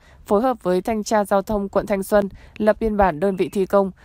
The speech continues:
và yêu cầu khắc phục sự cố trước năm giờ sáng mười lăm tháng sáu.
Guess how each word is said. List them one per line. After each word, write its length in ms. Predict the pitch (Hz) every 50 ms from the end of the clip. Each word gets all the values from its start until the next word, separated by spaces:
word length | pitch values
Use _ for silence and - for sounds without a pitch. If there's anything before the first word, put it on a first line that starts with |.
| - _ -
và 120 | 220 208
yêu 160 | - - 247
cầu 240 | 220 - 220 202 190
khắc 200 | - - 285 302
phục 240 | - - 208 - -
sự 200 | - - 196 - -
cố 240 | - 190 175 175 185
trước 260 | - - 269 302 -
năm 240 | 262 240 214 202 196
giờ 160 | 185 196 185
sáng 260 | 175 - 180 170 180
mười 100 | 220 220
lăm 140 | 196 190 180
tháng 140 | - 180 175
sáu. 320 | - - 175 170 175 220